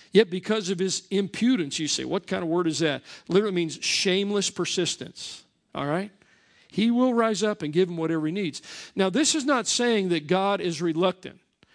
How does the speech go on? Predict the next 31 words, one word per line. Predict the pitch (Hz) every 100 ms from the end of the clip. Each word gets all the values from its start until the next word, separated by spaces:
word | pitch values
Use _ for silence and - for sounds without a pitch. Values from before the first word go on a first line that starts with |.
| _ _ _
You | 143
know, | 135
he | 180
never | 214 196
says, | 208 185
"Hey, | 320 277
quit | - 269
bugging | 247 262 196
me. | 185
I'm | 214
running | 233 226 214
the |
universe | 214 214 180 170
here. | - 156
I | 156
don't | 226
have | 185
time | 202 190
for | 170
you." | 151 127
That's | 139 170 -
not | 185 165 156
God, | 151 120 -
right? | 151 175 202 - - - -
The | 156
whole | 127 233 233
point | - 277 226 165 -
we're | 170 170
about | 165 160 160
to | 151
see | - 247 220 165